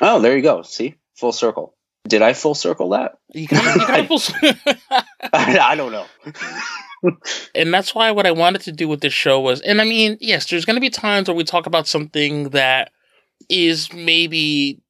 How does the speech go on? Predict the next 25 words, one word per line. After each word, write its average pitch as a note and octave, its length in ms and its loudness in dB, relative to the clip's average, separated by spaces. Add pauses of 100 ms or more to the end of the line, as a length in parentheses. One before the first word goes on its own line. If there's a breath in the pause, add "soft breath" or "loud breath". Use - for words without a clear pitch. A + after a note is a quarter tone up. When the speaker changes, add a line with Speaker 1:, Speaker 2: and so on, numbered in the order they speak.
(600)
Speaker 2:
like, F#3 220 2
I G3+ 100 4
didn't C4 160 2
wanna, A#3 260 -2
also A3 400 0
didn't F#3 220 -2
wanna F3+ 120 -2
be E3+ 120 -4
so F#3 160 -2
positive D#3 520 -2
to D3+ 80 -2
the C#3 60 -2
point C#3 380 -6
where B2 500 -2 (500)
it D#3+ 120 0
looked D#3+ 260 -2
like D#3 320 0
I D#3 220 2
was D3+ 160 0
just - 180 0
smiling C#3+ 380 0
my C3+ 120 2
way A#2+ 200 2
through A#2 200 -6
everything. - 580 -12